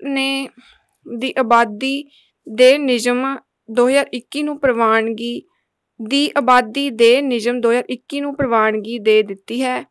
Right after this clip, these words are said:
ਇਸ ਨਿਯਮ ਦੇ ਤਹਿਤ ਲਾਲ ਲਕੀਰ ਦੇ ਅੰਦਰ ਆਉਣ ਵਾਲੀ, ਵਾਲੀਆਂ ਜਾਇਦਾਦਾਂ ਸੰਬੰਧੀ ਜੋ ਵੀ ਝਗੜੇ ਪੈਦਾ ਹੁੰਦੇ ਹਨ, ਉਹਨਾਂ ਝਗੜਿਆਂ ਦਾ ਨਿਪਟਾਰਾ ਕੀਤਾ ਜਾ ਸਕੇ। ਲਾਲ ਲਕੀਰ ਮਿਸ਼ਨ ਨੂੰ ਲਾਗੂ ਕਰਨ ਦੇ ਲਈ ਪੰਜਾਬ ਸਰਕਾਰ ਵੱਲੋਂ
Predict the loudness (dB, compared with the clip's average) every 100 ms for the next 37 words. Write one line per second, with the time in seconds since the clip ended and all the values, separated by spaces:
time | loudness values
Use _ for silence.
0 | _ _ _ -4 -2 0 -2 -2 -2 -2
1 | -4 0 0 0 -2 0 0 0 -4 -6
2 | -6 -4 -4 -4 -4 -4 -2 0 0 0
3 | 0 -2 -6 _ _ _ _ 0 2 2
4 | 0 2 4 4 2 0 0 -2 -2 -2
5 | -4 -2 2 4 2 -2 -2 0 0 0
6 | 0 0 -4 -4 -4 -4 -6 -6 -6 -4
7 | -4 -4 -2 -2 -4 -4 -6 -6 -2 -2
8 | -2 -6 -14 -6 -6 -4 -4 -2 -6 -6
9 | -10 -10 _ _ _ _ 0 4 6 4
10 | -2 -6 -4 -2 -2 -2 -4 -6 -2 0
11 | 0 -2 -4 0 0 0 0 2 2 0
12 | -2 -4 -2 -4 -4 -6 -4 -2 0 0
13 | 0 2